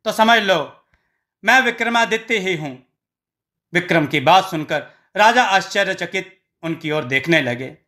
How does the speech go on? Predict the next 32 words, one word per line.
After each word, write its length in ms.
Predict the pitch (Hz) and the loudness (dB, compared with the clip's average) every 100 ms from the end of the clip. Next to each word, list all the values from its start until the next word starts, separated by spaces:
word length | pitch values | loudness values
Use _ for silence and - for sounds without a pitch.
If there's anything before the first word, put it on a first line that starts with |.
| _ _ _ _ _ _ | _ _ _ _ _ _
फिर 140 | 247 277 | 2 4
हैरत 300 | 233 233 240 | 4 4 2
से 140 | 240 | -2
पूछा 340 | 240 196 214 208 | -6 -4 -2 -2
कि, 420 | 202 185 - _ _ _ - | -4 -10 -14 _ _ _ 0
"आप 240 | 214 226 185 | 4 4 4
राजा 260 | 180 180 | 2 2
विक्रमादित्य 720 | 170 156 180 196 240 233 226 196 | 0 -2 -6 0 0 0 -4 -4
हो 100 | 202 | -4
क्या?" 440 | 202 214 220 - _ _ _ _ _ _ _ _ _ - | 0 0 0 -12 _ _ _ _ _ _ _ _ _ 4
"हाँ 200 | 196 220 | 6 8
राजन, 480 | 208 202 208 185 160 _ _ 202 | 6 2 -2 -6 -16 _ _ -4
मैं 120 | 214 | -2
विक्रमादित्य 760 | 180 - 165 165 147 147 - | -2 -6 -4 -4 -4 -8 -10
हूं।" 160 | 123 120 _ _ _ _ _ _ _ _ _ _ | -12 -14 _ _ _ _ _ _ _ _ _ _
फिर 160 | 214 214 | 0 2
विक्रम 300 | 190 196 190 | 2 2 2
ने 120 | 180 | 0
सारी 500 | 170 160 170 175 165 _ - | -4 2 2 2 -4 _ 2
आप 180 | 185 143 | 4 4
बीती 360 | 143 151 156 | -4 -4 -2
राजा 260 | 139 139 139 | 0 -2 -4
को 140 | 131 | -8
सुना 300 | 120 131 127 | -12 -8 -8
दी। 180 | 123 131 _ _ _ _ _ _ - | -8 -16 _ _ _ _ _ _ 4
सुनकर 320 | 269 277 269 | 4 6 4
राजा 340 | 247 240 240 | 4 4 2
उनके 220 | 233 233 | 2 -2
पैरों 380 | 220 170 196 220 | -2 2 4 4
में 160 | 185 147 | 0 -6
गिर 180 | 147 147 | -8 -8
पड़ा, 280 | 135 131 | -6 -6